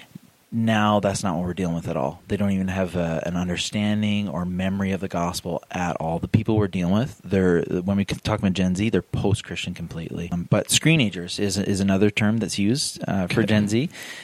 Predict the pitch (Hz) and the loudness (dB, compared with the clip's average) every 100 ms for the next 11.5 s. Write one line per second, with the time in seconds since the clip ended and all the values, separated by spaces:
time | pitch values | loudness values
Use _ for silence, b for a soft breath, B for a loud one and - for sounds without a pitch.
0 | B _ _ - 110 123 135 101 98 87 | B _ _ -20 -2 0 2 2 2 2
1 | 101 101 98 101 107 107 101 98 95 95 | 0 0 2 2 2 2 2 0 0 -2
2 | 95 92 87 104 101 123 139 - 95 90 | 0 -2 0 0 4 4 2 0 0 0
3 | 95 92 - 92 87 85 80 80 90 101 | 0 -2 -4 -2 -2 -2 -4 -6 -4 -2
4 | 90 87 - - - B B B - 104 | 0 -2 -4 -8 -18 B B B 4 4
5 | 110 104 101 90 90 - - _ _ _ | 4 0 -2 -2 -4 -8 -14 _ _ _
6 | _ _ _ - - - 107 92 85 82 | _ _ _ -18 -8 -2 0 0 0 -2
7 | 71 - 95 92 90 - 117 101 B B | -4 -4 -2 -2 -2 2 4 4 B B
8 | B B 123 107 113 113 117 113 101 98 | B B 2 2 4 6 6 6 4 4
9 | 95 90 76 - 120 117 123 110 101 - | 4 0 -4 -2 4 6 4 2 0 0
10 | 104 104 - 98 92 87 98 90 95 78 | 0 0 -2 -2 -4 -4 -4 -2 -4 -4
11 | 78 78 - 87 | -6 -8 -8 -8